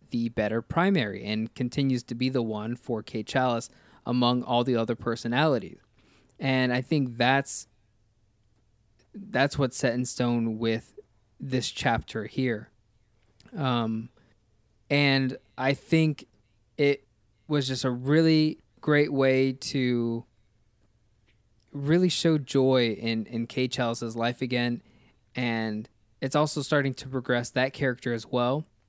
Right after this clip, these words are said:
And we get to see more of how that character thinks and feels, like, the real Kay Chalice, like, real subconscious level of this character. So it's, it's not something we usually get to see in the Doom Patrol comic books, which is something I always talk about,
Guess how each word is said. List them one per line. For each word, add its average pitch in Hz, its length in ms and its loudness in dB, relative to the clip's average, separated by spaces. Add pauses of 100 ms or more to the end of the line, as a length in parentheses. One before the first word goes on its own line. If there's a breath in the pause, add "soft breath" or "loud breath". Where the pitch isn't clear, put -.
(440)
And 120 460 -2
we 117 80 -4
get 120 160 -6
to 123 80 -8
see 127 260 -2
more 123 540 2
of 120 400 -2 (460 soft breath)
how 127 180 -2
that 123 160 -2
character 127 380 -6
thinks 160 440 0
and 131 120 -6
feels, 139 400 0
like, 123 160 -6
the 123 100 -4
real 139 320 0
Kay 143 180 -2
Chalice, 131 380 -2
like, 117 260 -10
real 143 220 2
subconscious 135 800 -6
level 127 520 -4 (400 soft breath)
of 123 320 -2
this 123 200 -4
character. 135 540 -2
So 110 380 -6 (340 soft breath)
it's, 131 260 -6
it's - 300 -4
not 156 220 2
something 165 340 0
we 151 80 2
usually 143 280 0
get 139 160 -6
to 123 80 -6
see 151 380 0
in 151 100 -2
the 139 80 0
Doom 135 180 -4
Patrol 147 280 -4
comic 143 340 -2
books, 151 260 -2
which - 180 -14
is - 60 -8
something 131 300 -2
I 123 80 0
always 127 260 0
talk 135 240 -2
about, 131 380 -2